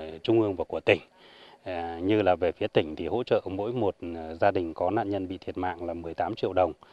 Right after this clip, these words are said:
ờ, mỗi một trường hợp bị thương là năm triệu đồng. Ờ, cùng với đó thì cũng có hỗ trợ của huyện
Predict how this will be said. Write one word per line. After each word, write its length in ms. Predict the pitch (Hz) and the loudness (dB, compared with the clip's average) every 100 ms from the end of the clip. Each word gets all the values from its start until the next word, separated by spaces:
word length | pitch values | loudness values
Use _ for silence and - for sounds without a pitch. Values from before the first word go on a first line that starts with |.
| - - _ | -20 -20 _
ờ, 60 | 90 | -6
mỗi 220 | 92 120 | -4 -2
một 180 | 117 - | -4 -4
trường 140 | 87 | -6
hợp 120 | 82 | -6
bị 140 | 87 87 | -8 -8
thương 300 | - 107 95 | -2 0 0
là 140 | 85 | -4
năm 220 | 80 92 98 | -4 -6 -6
triệu 160 | 98 | -2
đồng. 200 | 92 87 - - - _ _ | 2 2 0 -20 -20 _ _
Ờ, 160 | 92 87 | -6 -2
cùng 160 | 104 90 | 0 2
với 120 | 95 | 2
đó 260 | 92 92 131 | 2 2 0
thì 100 | 95 | -4
cũng 220 | - 117 | -6 -4
có 140 | 98 | -2
hỗ 140 | 101 127 | -2 -2
trợ 160 | - 107 | -4 -4
của 160 | - 80 | -4 0
huyện 200 | 104 | 0